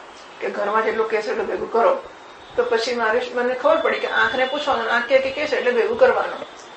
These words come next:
તો મારે પછી શું કરવાનું? આંખોને પૂછી પૂછીને કેસરી એટલે ભેગું કરવા માંડવાનું. એમ મને શાસ્ત્રોએ કહ્યું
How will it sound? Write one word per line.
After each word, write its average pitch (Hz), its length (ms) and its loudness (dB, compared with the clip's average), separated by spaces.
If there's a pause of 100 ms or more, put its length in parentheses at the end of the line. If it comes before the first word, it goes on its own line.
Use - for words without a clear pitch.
(120)
તો 269 120 6
મારે 247 300 4
પછી 262 240 2
શું 339 160 -2
કરવાનું? 269 420 6 (400)
આંખોને 269 380 2
પૂછી 302 280 0
પૂછીને 262 260 -2
કેસરી 254 320 0
એટલે 262 140 0
ભેગું 262 280 2
કરવા 285 200 10
માંડવાનું. 370 540 6 (840)
એમ 220 260 -6 (540)
મને 214 180 -4
શાસ્ત્રોએ 247 500 0
કહ્યું 208 440 0